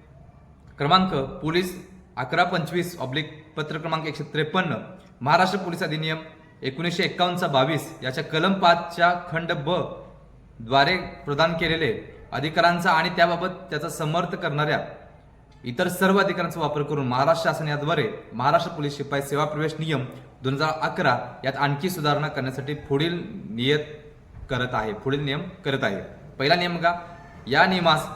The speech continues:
महाराष्ट्र पोलीस सेवा प्रवेश नियम सुधारणा दोन हजार पंचवीस असे म्हणावे. दुसरा,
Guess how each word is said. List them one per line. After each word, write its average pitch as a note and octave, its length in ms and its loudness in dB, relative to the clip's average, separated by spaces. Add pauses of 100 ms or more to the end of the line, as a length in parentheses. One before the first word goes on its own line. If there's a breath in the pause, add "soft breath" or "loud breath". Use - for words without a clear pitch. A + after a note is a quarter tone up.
महाराष्ट्र E3+ 500 4
पोलीस D3+ 440 -2
सेवा D3+ 180 2
प्रवेश D3+ 500 -2
नियम C3+ 400 -2 (380 loud breath)
सुधारणा D#3+ 460 4
दोन C3 120 0
हजार C#3+ 160 -2
पंचवीस D3+ 280 -4
असे D3 140 -6
म्हणावे. D3 340 0 (500)
दुसरा, D#3 420 4